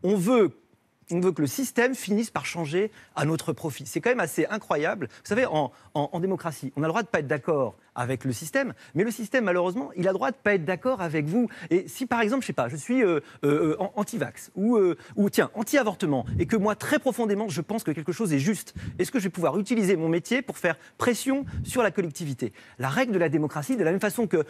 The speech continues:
on ne se fait pas justice soi-même, c'est que quand les institutions ont parlé dans, euh, le respect de ces institutions, si vous n'êtes pas content, eh bien, vous allez, euh, vous engager dans un parti, faire voter, euh, voter pour des gens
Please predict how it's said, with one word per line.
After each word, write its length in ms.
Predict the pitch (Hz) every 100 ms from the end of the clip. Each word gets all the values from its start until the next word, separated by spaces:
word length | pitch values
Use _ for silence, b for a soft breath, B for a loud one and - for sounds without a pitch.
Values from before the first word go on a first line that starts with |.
| B
on 60 | 226
ne 60 | 254
se 100 | 254
fait 140 | 233
pas 180 | - 269
justice 340 | 170 - 151
soi-même, 480 | - 139 123 226 185 B
c'est 180 | - 240
que 220 | - 220
quand 340 | 208 - 262 285
les 180 | 175 151
institutions 540 | 214 - 202 180 208
ont 40 | 165
parlé 380 | 160 156 151 B B -
dans, 400 | 135 185 165 -
euh, 160 | 127 127
le 120 | 131
respect 320 | 123 233 -
de 40 | 202
ces 120 | 156
institutions, 580 | 156 170 160 147 190 285 B B
si 140 | -
vous 80 | 302
n'êtes 140 | 240 -
pas 120 | 147
content, 420 | 127 104 143 262 - -
eh 60 |
bien, 180 | 147 214
vous 220 | 170 151
allez, 280 | 143 165 233
euh, 80 | 165
vous 220 | 135 208
engager 300 | 202 160 170
dans 180 | 139 120
un 60 |
parti, 380 | 113 120 220 277
faire 220 | - 233
voter, 480 | 151 170 165 185 226
euh, 120 | 185
voter 260 | 135 185 240
pour 160 | 190 143
des 100 | 127
gens 280 | 143 220